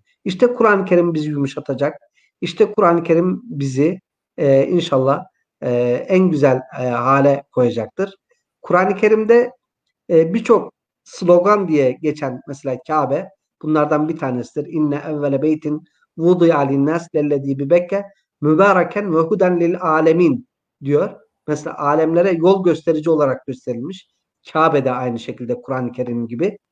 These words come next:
Onun için Allah'ın evi, Allah'ın kelamı insanlara rahmeti, e,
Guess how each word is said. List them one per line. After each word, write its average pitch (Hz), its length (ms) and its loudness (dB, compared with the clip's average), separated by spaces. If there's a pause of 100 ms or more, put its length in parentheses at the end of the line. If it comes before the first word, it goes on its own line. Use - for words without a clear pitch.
(200)
Onun 226 180 2
için 190 360 -2 (300)
Allah'ın 190 520 2
evi, 147 400 2 (220)
Allah'ın 202 580 2
kelamı 135 560 -4 (320)
insanlara 175 840 -2 (340)
rahmeti, 151 720 -2 (300)
e, 135 680 -2